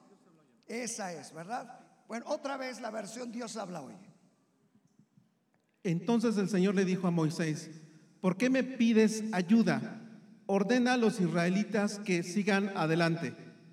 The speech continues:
Speaker 1: Muy bien. Déjenme llevarlos a esta historia.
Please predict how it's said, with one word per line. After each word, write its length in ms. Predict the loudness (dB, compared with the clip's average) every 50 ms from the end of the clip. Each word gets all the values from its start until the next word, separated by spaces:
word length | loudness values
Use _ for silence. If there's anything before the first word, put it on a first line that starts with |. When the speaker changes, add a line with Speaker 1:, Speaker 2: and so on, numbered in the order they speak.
| -20 _ -20
Speaker 1:
Muy 240 | -20 -20 -20 -20
bien. 160 | -20 -20 -20 _ _ _ _ -20 _ _ _ _ _ _ -20 -20 _ _ _ _ _ _ _
Déjenme 480 | -6 -6 -4 -4 -4 -2 0 0 0 0
llevarlos 680 | 0 -2 0 0 0 0 -2 -4 -6 -8 -8 -8 -8 -8
a 160 | -8 -8 -8
esta 280 | -8 -10 -10 -8 -8 -8
historia. 640 | -8 -8 -10 -10 -10 -10 -10 -10 -12 -16 -16